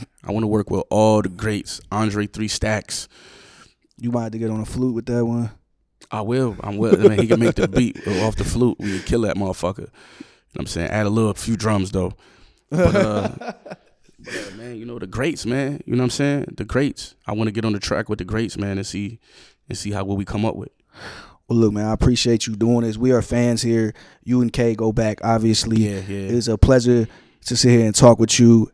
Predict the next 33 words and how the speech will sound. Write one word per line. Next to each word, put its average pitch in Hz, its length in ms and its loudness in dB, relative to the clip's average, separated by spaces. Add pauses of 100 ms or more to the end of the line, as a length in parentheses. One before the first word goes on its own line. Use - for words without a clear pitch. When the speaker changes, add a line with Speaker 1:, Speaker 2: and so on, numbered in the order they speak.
Speaker 2:
And 120 120 2
I 117 60 6
will 123 180 10
say, 123 240 6
like, 113 280 4 (200)
the 113 140 -4
style 127 460 4
of 113 120 4
rapping 117 320 2
you 113 180 0
do 107 340 0 (340)
is 117 200 0
so 135 200 8
refreshing. 113 720 2 (140)
Speaker 1:
Mm-hmm. - 40 -6
Speaker 2:
And 110 460 -2 (540)
it 123 100 -8
can 147 220 0
be 147 100 6
complicated, 131 560 2
but 117 80 0
I 127 120 2
think 131 280 -8
you're 127 200 -4
one 123 160 -4
of 117 40 -2
those 117 220 -2
rappers 113 320 -2
who 110 180 -6 (300)
straight 135 380 2
to 131 100 0
the 123 80 0
point 127 400 0